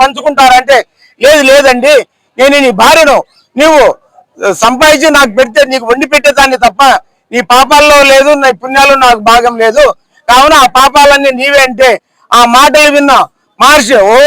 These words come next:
నా జీవితం ఇంతేనా, కాబట్టి ఇంకా నేను ఇట్లా పాపాలు చేయకూడదనే ఉద్దేశంతో ఒక, యా, ఒక తపస్సు చేసి వాల్మీకి నుంచి పుట్టిన వాల్మీకి మహర్షిగా ఒక విద్య నేర్చుకొని ఒక సమాజంలో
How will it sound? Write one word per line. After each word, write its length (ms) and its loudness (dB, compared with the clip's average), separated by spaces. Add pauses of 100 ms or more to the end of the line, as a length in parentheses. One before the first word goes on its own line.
నా 160 0
జీవితం 420 -2
ఇంతేనా, 400 0 (420)
కాబట్టి 360 0
ఇంకా 140 0
నేను 220 0
ఇట్లా 160 -2
పాపాలు 420 0
చేయకూడదనే 420 0
ఉద్దేశంతో 680 0 (560)
ఒక, 100 0 (680)
యా, 140 2 (720)
ఒక 140 0
తపస్సు 460 0 (120)
చేసి 300 0 (440)
వాల్మీకి 440 0
నుంచి 460 -2
పుట్టిన 320 -6 (440)
వాల్మీకి 480 0
మహర్షిగా 560 0 (400)
ఒక 80 0
విద్య 320 -2
నేర్చుకొని 580 0 (480)
ఒక 80 0 (360)
సమాజంలో 680 2